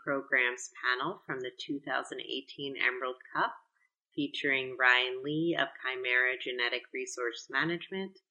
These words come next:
Seth Crawford of Oregon C B D, Reggie Gaudino of Steep Hill, and Josh Werzer of S C Labs. That panel was moderated by Jeremy Plum of Proof Cultivar. That is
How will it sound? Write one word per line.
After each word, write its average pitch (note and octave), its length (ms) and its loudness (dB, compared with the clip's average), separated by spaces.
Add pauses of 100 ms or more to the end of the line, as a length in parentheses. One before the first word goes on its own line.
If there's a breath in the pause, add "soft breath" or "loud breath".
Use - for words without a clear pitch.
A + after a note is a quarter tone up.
(320)
Seth - 280 2 (180)
Crawford F#3 580 4
of - 140 -4
Oregon B2+ 460 0
C F#3 280 -10
B F#3+ 160 -14
D, E3+ 400 4 (380)
Reggie C#3 340 4
Gaudino D3 680 2
of - 100 -4
Steep - 420 -6
Hill, D3+ 420 0
and B2 300 2
Josh A#2+ 520 4 (100)
Werzer D3 580 0
of C3 80 -2 (120)
S - 260 -6
C C3+ 200 -8
Labs. G#2+ 680 -4 (460)
That C3 220 6 (100)
panel C#3 340 -2
was B2+ 240 0
moderated D#3 680 2
by B2 320 4
Jeremy A#2+ 360 2 (100)
Plum G3+ 300 0 (120)
of C3+ 140 4 (180)
Proof C#3 180 -6 (120)
Cultivar. - 680 -2 (840)
That D#3 320 6
is F#3+ 240 4